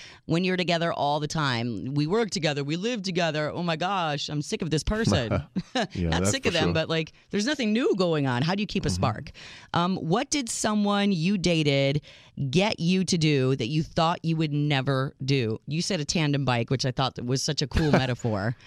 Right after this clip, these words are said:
Speaker 2: Try it. I've loved it in Paris. I miss it. I think it's a
Speaker 1: Yeah.
Speaker 2: great experience for any couple to have, including
Speaker 1: That
Speaker 2: you, Angie.
Speaker 1: I loved the romance part of it where you said we had to learn how to find our rhythm together,
Speaker 2: That's
Speaker 1: learn how
Speaker 2: right.
Speaker 1: to pedal together. It's,
Speaker 2: To
Speaker 1: it's such a
Speaker 2: trust each
Speaker 1: metaphor.
Speaker 2: other.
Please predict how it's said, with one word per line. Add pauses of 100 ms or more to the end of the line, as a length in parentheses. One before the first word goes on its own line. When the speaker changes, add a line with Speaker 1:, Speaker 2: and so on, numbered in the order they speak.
Speaker 2:
Try
it.
I've
loved
it
in
Paris.
I
miss
it.
I
think
it's
a
Speaker 1:
Yeah.
Speaker 2:
great
experience
for
any
couple
to
have, (100)
including
Speaker 1:
That
Speaker 2:
you,
Angie. (320)
Speaker 1:
I
loved
the
romance
part
of
it
where
you
said
we
had
to
learn
how
to
find
our
rhythm
together, (400)
Speaker 2:
That's
Speaker 1:
learn
how
Speaker 2:
right.
Speaker 1:
to
pedal
together.
It's,
Speaker 2:
To
Speaker 1:
it's
such
a
Speaker 2:
trust
each (180)
Speaker 1:
metaphor.
Speaker 2:
other.